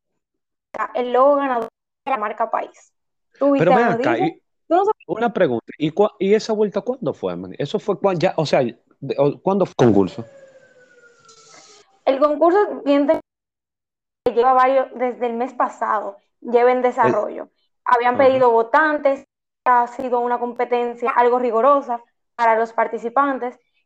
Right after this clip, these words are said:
Speaker 1: y nos hicieron llegar a nosotros, el pueblo dominicano, hace unas semanas para que votemos.
Speaker 2: Ah, oh, shit, pues yo,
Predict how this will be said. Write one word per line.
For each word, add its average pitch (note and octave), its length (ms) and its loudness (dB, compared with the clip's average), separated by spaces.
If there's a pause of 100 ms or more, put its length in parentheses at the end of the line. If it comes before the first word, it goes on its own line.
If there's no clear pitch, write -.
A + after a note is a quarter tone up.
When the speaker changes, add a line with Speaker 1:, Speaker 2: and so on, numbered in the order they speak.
Speaker 1:
y C#4 180 2
nos C#4 280 0
hicieron C4+ 400 0
llegar D4 320 4
a C#4 80 -2
nosotros, C4 680 0
el A#3+ 140 -8
pueblo B3 260 2
dominicano, B3+ 800 -4 (200)
hace D4+ 360 4
unas C4 260 -2
semanas A3 680 -10 (640)
para A#3 220 2
que A#3 100 0
votemos. A3 600 -2 (920)
Speaker 2:
Ah, F3+ 260 0
oh, G#3 280 0
shit, - 440 -8
pues F#3 120 -4
yo, G#3+ 140 -2